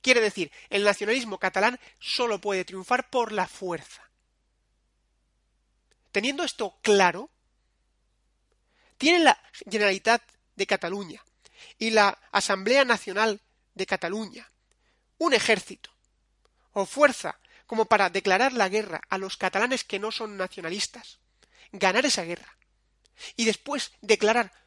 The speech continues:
una segunda guerra civil entre españoles contra el resto del Estado español para ganar en esa guerra su independencia? ¿Pueden, tienen posibilidad ahora mismo de hacer eso? No, ¿no?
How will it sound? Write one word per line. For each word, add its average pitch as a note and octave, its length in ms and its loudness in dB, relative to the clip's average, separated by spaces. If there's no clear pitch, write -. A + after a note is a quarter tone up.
una D4 280 2
segunda G3 440 -6
guerra G3 300 -2
civil G3 400 -8
entre G3 260 -2
españoles F#3 640 -8
contra G#3 340 0
el G3 60 2
resto B3+ 340 0
del G3+ 120 -4
Estado G#3 240 -8
español F3+ 480 -10
para A3 200 10
ganar G3+ 320 2
en G#3+ 120 -2
esa A3+ 180 -2
guerra G#3+ 240 -2
su G#3 160 -12
independencia? E3+ 800 -8
¿Pueden, D#4+ 420 2
tienen D#4+ 280 4
posibilidad F3 500 0
ahora G3+ 240 0
mismo E3 280 -10
de D#4+ 80 -6
hacer E3+ 180 -10
eso? - 200 -12
No, F#3+ 300 0
¿no? F3 260 -8